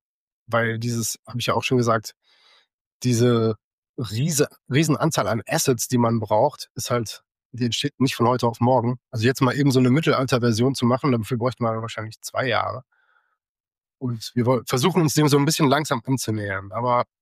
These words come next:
Mittelalter, Fantasy, Piraten, all das haben wir natürlich auch im Kopf, da ganz andere Welten zu machen und aus dieser Crime-Stadtumgebung auch mal rauszukommen.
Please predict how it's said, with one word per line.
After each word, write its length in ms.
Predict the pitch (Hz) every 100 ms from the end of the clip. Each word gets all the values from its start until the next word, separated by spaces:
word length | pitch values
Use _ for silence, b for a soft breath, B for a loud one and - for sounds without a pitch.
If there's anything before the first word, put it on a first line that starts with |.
| b b b b b
Mittelalter, 600 | 143 156 147 147 135 131
Fantasy, 520 | 117 139 139 120 120 117
Piraten, 640 | 120 117 104 120 120 117
all 180 | - 110
das 300 | 113 - - - _ _ _ _ _ _ _
haben 140 | - 131
wir 60 |
natürlich 380 | 123 113 127 -
auch 140 | 131 -
im 100 | 113
Kopf, 300 | - - - _ _ _ _ _ _ _ _ _ _ _ -
da 320 | 110 117 113
ganz 240 | 110 110
andere 320 | - 117 110
Welten 400 | 101 104 101 101 _ -
zu 120 | 104
machen 360 | 95 101 101 b b b b b _ _ -
und 300 | 104 - - _
aus 140 | 120
dieser 220 | 117 110 107
Crime-Stadtumgebung 1900 | - - 113 120 127 123 113 - - 120 - - 120 107 113 117 110 107 98 - _ _ _ _ _ _ _ _ _ _ _ _
auch 160 | 113 -
mal 140 | 107
rauszukommen. 840 | 95 110 104 - - - 95 95